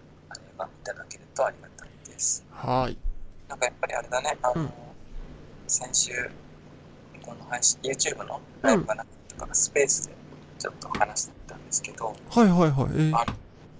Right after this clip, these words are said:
Speaker 1: あれだね、ポッドキャストで聞いてた方は、
Speaker 2: うん。
Speaker 1: やっぱ抜け落ちちゃってたみたいで。
Speaker 2: あ、そうなんや。
Speaker 1: そう。だから、
Speaker 2: うんうんうん。
Speaker 1: ね、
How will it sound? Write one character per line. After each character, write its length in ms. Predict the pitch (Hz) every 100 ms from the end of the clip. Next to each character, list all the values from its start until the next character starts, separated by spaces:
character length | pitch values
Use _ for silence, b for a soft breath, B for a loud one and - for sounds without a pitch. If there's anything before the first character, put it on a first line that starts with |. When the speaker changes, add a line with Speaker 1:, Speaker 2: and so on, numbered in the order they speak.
| - - - - - - - - - - - - - 120
Speaker 1:
あ 80 |
れ 80 | - 117
だ 100 | 131
ね、 60 | 131
ポ 80 | -
ッ 40 | -
ド 100 | 127
キ 100 | -
ャ 60 | -
ス 100 | -
ト 60 |
で 100 | -
聞 140 | 104 113
い 20 |
て 80 | 120
た 120 | -
方 240 | - -
は、 200 | 92 95 - - - -
Speaker 2:
う 80 | 175
ん。 40 | 127
Speaker 1:
や 60 |
っ 40 | -
ぱ 80 | 104
抜 160 | 107
け 120 | - 117
落 100 | 110
ち 120 | -
ち 60 |
ゃ 20 | -
っ 40 |
て 100 | -
た 140 | -
み 60 | - -
た 60 | -
い 200 | - -
で。 140 | - - - - -
Speaker 2:
あ、 220 | 160 165 156
そ 220 | 185 143
う 100 | 123
な 160 | 113
ん 60 | 107
や。 60 | 139 107 -
Speaker 1:
そ 120 | -
う。 540 | - - - - - -
だ 60 |
か 120 | - -
ら、 160 | - - - - - - - - - - -
Speaker 2:
う 40 |
ん 20 |
う 40 | 120
ん 40 | 123 - 120 120 123
う 80 | 117
ん。 520 | 110 - - -
Speaker 1:
ね、 100 | -